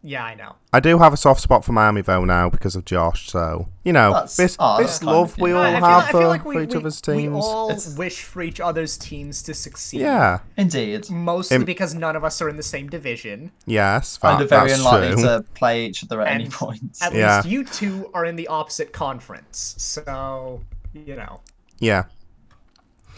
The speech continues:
Speaker 2: The six and two Baltimore Ravens travel to the three and five New England Patriots. I was gonna lock this,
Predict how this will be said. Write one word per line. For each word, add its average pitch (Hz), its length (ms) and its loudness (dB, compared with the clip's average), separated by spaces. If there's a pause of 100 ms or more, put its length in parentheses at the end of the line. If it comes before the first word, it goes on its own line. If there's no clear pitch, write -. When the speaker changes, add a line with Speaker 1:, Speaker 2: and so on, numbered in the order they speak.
(340)
Speaker 2:
The 147 380 0
six - 400 -2
and 143 160 2
two 131 260 2
Baltimore 117 460 4
Ravens 104 560 -2
travel 117 240 0
to - 100 -16
the 117 60 -4
three 127 320 0
and 120 180 0
five 151 400 8
New 107 120 0
England 95 280 -6
Patriots. 104 460 -8
I 123 100 -4
was 143 300 0
gonna 135 160 -4
lock 120 360 -2
this, 90 440 -8